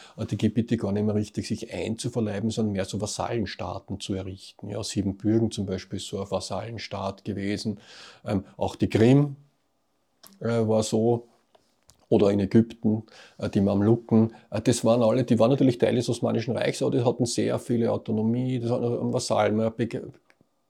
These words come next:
bekennt sich praktisch als Vasall des Sultans und dafür darf man im Prinzip, hat man halt sehr viele Freiheiten und relativ weitreichende Autonomien. Das zeigt aber schon, dass die Herrschaftsdurchdringung schon an ihre Grenzen stößt. Und, ähm,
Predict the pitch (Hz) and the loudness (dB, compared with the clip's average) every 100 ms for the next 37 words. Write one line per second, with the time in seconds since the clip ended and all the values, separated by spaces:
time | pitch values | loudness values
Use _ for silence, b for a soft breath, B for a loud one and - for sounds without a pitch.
0 | _ 123 - 113 131 139 - 117 117 - | _ 0 2 0 0 -2 0 0 0 -4
1 | 120 113 107 113 - 107 117 113 - 131 | -4 -2 -2 -2 0 -4 -2 -4 0 0
2 | 139 120 - 101 101 - - - 101 101 | 2 0 -2 -4 -4 -6 -8 -10 -10 -8
3 | 92 - 98 - - 107 101 - - 107 | -10 -8 -10 -10 -18 -14 -14 -14 -14 -14
4 | 107 - 117 - - 110 - - - 117 | -12 -14 -14 -16 -14 -14 -12 -14 -14 -16
5 | - - B B B B 101 101 123 117 | -16 -20 B B B B 2 4 2 2
6 | 107 104 110 113 107 110 - 120 - 131 | 0 4 4 4 4 0 0 0 0 2
7 | 127 131 123 131 123 - 131 120 B B | 2 4 2 2 0 0 0 0 B B
8 | - 110 127 - - 123 - - 110 117 | 2 4 4 2 0 0 0 0 4 6
9 | 135 139 135 123 117 113 110 - 95 95 | 6 4 4 2 4 4 2 -2 -4 -6
10 | - 104 - 98 95 - _ B B B | -6 -8 -6 -10 -10 -14 _ B B B
11 | - 113 107 104 101 98 | 2 2 4 4 4 2